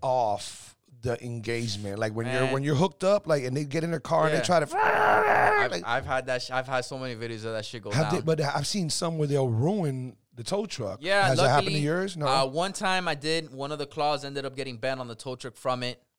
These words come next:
Speaker 2: Um,
Speaker 1: And how, how'd you have to recoup from that? You sue them?
Speaker 2: No, man. Honestly, I
Speaker 1: You
Speaker 2: don't.
Speaker 1: took that
Speaker 2: I
Speaker 1: loss?
Speaker 2: fucking take the loss, man. I take the
Speaker 1: Damn.
Speaker 2: hit. I remember that si-, the very next day, I went to a, a shop there in Hialeah, a welding shop that,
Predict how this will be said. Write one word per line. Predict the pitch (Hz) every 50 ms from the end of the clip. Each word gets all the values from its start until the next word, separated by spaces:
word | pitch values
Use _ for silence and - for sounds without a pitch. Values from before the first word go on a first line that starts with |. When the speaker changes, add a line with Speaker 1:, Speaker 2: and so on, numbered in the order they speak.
| _ _ -
Speaker 2:
Um, | 110 107 104 98 101 98 98 104
Speaker 1:
And | - 147
how, | 135 185 185 170 -
how'd | 131 196 190 175 175
you | 180
have | 180 180 -
to | 175 160
recoup | 160 156 - - 190 -
from | - 143 135
that? | 123 110 101
You | 101 98
sue | 92 - - - 160 156
them? | 143 139 147 202 233 320 359 - -
Speaker 2:
No, | 143 156 143 143 151
man. | 170 165 190 208 190
Honestly, | 185 202 208 202 - - 208
I | 196 180
Speaker 1:
You | 185
Speaker 2:
don't. | 196 190
Speaker 1:
took | - 208 -
that | 214 190
Speaker 2:
I | 190 208 -
Speaker 1:
loss? | - -
Speaker 2:
fucking | 147 151 143 - 139
take | - 160 147 143
the | 139 139
loss, | 139 139 123 123 -
man. | 120 113 117 120 117
I | - 110
take | - 123 120 104
the | 127
Speaker 1:
Damn. | 113 123
Speaker 2:
hit. | 117 104 - _ _
I | - 104
remember | 107 110 123 127 131 131
that | 127 120 113 -
si-, | - - 123
the | 113 113 107
very | 101 117 131 139 139
next | 139 139 131 120
day, | 110 139 143 139
I | 127
went | 120 123 127 123
to | - 131 120
a, | 113 107 101 92
a | 104
shop | - - 131 117 - 117
there | 120 117
in | 113
Hialeah, | 113 123 117 113 110 113 127 131 123 117
a | 110
welding | 104 110 117 120 117 120 117
shop | - - 135 120 117 113
that, | 110 101 95 90